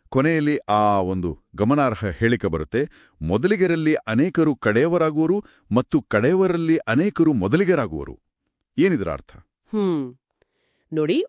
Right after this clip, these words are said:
Speaker 2: ಒಟ್ಟಾರೆಯಾಗಿ ಈ ಅಧ್ಯಾಯ ಮದುವೆಯ ಪಾವಿತ್ರ್ಯತೆಯ ಬಗ್ಗೆ ಹೇಳುತ್ತೆ, ಮಕ್ಕಳಂತ ನಂಬಿಕೆ ಎಷ್ಟು ಮುಖ್ಯ ಅಂತ ತಿಳಿಸುತ್ತೆ, ಆಮೇಲೆ ಸಂಪತ್ತಿನ ಬಗ್ಗೆ ಎಚ್ಚರಿಕೆಯನ್ನು ಕೊಡುತ್ತೆ.
Speaker 1: ಹೌದು.
Speaker 2: ಆದ್ರೆ ಕೊನೆಗೆ ದೇವರ ಸಹಾಯದಿಂದ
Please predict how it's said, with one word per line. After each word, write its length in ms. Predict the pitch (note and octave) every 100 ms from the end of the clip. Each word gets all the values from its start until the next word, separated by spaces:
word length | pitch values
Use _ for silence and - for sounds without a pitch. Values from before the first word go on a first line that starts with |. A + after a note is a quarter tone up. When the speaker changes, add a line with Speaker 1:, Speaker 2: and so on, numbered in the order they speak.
| -
Speaker 2:
ಒಟ್ಟಾರೆಯಾಗಿ 680 | E3 - A#3+ D4 D4+ C4+ B3
ಈ 260 | - A3
ಅಧ್ಯಾಯ 580 | - D#3 C#3 F3+ A3+ A#3 D#3+ B3 _ _
ಮದುವೆಯ 540 | D3+ E3+ E3+ A#3 B3+ B3
ಪಾವಿತ್ರ್ಯತೆಯ 800 | - D3+ D#3+ G#3 - A3 G3+ G3
ಬಗ್ಗೆ 300 | D#3+ D#3+ E3+
ಹೇಳುತ್ತೆ, 540 | D#3+ D3+ C3 - F3+ - _ -
ಮಕ್ಕಳಂತ 560 | D#3+ F3 - C#4+ C#4 B3+
ನಂಬಿಕೆ 500 | A3 E3 F3 A3 -
ಎಷ್ಟು 340 | F3 D#3 - E3+
ಮುಖ್ಯ 360 | D#3 - -
ಅಂತ 220 | G#3+ D#3+
ತಿಳಿಸುತ್ತೆ, 680 | D#3 D#3+ C#3+ - C#3 - B3+ _ _ -
ಆಮೇಲೆ 380 | F3 E3+ E3 C#4+
ಸಂಪತ್ತಿನ 640 | - G3+ B3 F4+ - B3+ F#3
ಬಗ್ಗೆ 280 | D3+ D3
ಎಚ್ಚರಿಕೆಯನ್ನು 880 | C#4+ - D#3+ - A3+ F3+ E3 C#3 F#3+
ಕೊಡುತ್ತೆ. 480 | - F#3+ C#3 - - _
Speaker 1:
ಹೌದು. 340 | - D#2+ B1+ - _ _ _ -
Speaker 2:
ಆದ್ರೆ 340 | D#3+ D#3+ C4+ _ _
ಕೊನೆಗೆ 560 | - A3+ F#4 B3+ E3 D3 _ _ - D3+
ದೇವರ 320 | F#3 C#4+ G4 G4
ಸಹಾಯದಿಂದ 640 | - A#3+ G#3+ G3+ E3+ E3